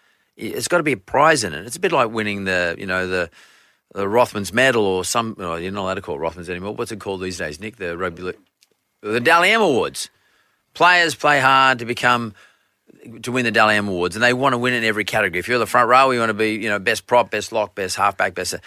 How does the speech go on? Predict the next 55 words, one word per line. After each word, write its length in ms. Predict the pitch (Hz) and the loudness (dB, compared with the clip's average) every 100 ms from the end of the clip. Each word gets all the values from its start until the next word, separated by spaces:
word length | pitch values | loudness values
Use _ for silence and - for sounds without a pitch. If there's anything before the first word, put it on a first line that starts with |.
| - _ _ _ | -20 _ _ _
That's, 320 | 165 - - | -6 -4 -6
that's 320 | - 165 - | -8 -8 -8
what, 240 | 135 127 - _ | -2 -2 -2 _
a, 260 | 110 120 131 | -8 -6 -6
a 20 | |
major 500 | 151 175 190 156 139 | 0 2 2 2 -2
portion 460 | - 151 160 - | 0 2 2 0
of 80 | 110 | -2
what 160 | 117 117 | 0 -2
encourages 640 | 107 - 135 135 113 110 | -2 0 2 2 0 -4
and 100 | 104 | -4
incentivizes 840 | 98 90 131 143 117 107 98 92 92 | -6 -6 -4 -2 0 0 0 -4 -6
people 280 | 110 101 92 | -4 -4 -8
to 220 | - 92 | -10 -10
set 360 | - - 139 | -8 -4 -2
up 200 | 127 110 | -2 -4
things 240 | - 110 95 | -8 -8 -6
or 60 | |
do 280 | 82 80 147 | -6 0 0
well 240 | 113 110 104 | 2 0 -2
in 140 | 95 - | -6 -4
anything, 480 | 180 196 160 92 | -2 -2 -4 -10
it 120 | 71 92 | -12 -14
doesn't 120 | 127 | -8
matter 160 | 113 98 | -6 -4
what 160 | 104 | -4
it 40 | 104 | -4
is, 120 | 98 - - _ _ | -8 -18 -20 _ _
is 160 | 135 123 | -6 -4
the 80 | 123 | -6
acknowledgement, 580 | 117 117 131 107 104 98 | -6 -4 -4 -4 -8 -10
the 60 | |
awards. 500 | 101 110 120 92 - - - | -10 -6 -4 -6 -8 -16 -16
And 100 | 123 | -6
there's 160 | 147 143 | -4 -2
no 220 | 175 - | 0 0
acknowledgement 640 | - 110 123 123 98 101 98 | -2 0 0 0 -2 -4 -4
by 100 | 87 | -4
the 80 | |
government 360 | 85 87 80 71 | -4 -6 -6 -12
here. 180 | 73 65 _ _ _ _ 120 | -18 -20 _ _ _ _ -6
And 100 | 131 | -4
I, 180 | - | -2
and, 120 | 147 143 | -2 0
and 160 | 143 | 2
may, 180 | 156 175 | 4 4
I 140 | 127 | 4
know 100 | 160 | 4
there's 200 | 180 104 | 2 -2
new, 360 | 87 104 113 76 | -4 -2 -2 -4
new 160 | 98 95 | -6 -4
stuff. 320 | - 107 92 | -2 -2 -2
I 60 | |
mean, 160 | 90 90 | -6 -6
it's 140 | 85 | -8